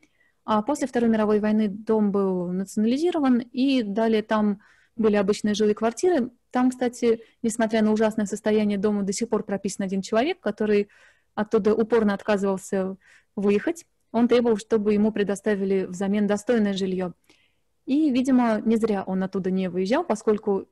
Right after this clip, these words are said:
сейчас дом начали реставрировать. Э, очень долго его не могли отреставрировать, поскольку часть дома принадлежала, э, фирме, которая вот-вот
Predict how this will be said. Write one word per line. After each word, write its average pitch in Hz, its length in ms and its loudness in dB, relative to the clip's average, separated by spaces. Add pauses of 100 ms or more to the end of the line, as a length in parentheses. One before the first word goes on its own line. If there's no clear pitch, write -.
сейчас 190 400 -4
дом 190 200 -2
начали 190 300 -4
реставрировать. 190 720 -4 (840)
Э, 226 60 -6
очень 226 400 0
долго 277 220 2
его 233 80 6
не 233 80 4
могли 233 260 4
отреставрировать, 240 640 0
поскольку 214 760 -2
часть 233 540 -4
дома 208 340 0
принадлежала, 208 880 -2 (280)
э, 202 440 -2
фирме, 208 420 -2
которая 214 420 0
вот-вот 208 380 -2